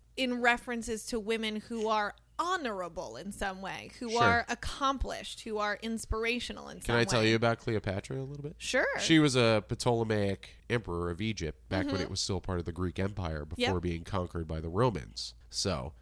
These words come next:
Speaker 2: she was the last of the Ptolemaic rulers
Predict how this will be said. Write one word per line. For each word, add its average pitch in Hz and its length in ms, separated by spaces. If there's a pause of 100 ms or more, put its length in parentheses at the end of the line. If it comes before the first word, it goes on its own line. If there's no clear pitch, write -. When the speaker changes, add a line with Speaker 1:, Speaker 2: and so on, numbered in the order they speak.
Speaker 2:
she - 160
was 151 100
the 131 100
last 123 360
of 95 140
the 95 140 (140)
Ptolemaic 98 840 (100)
rulers 107 720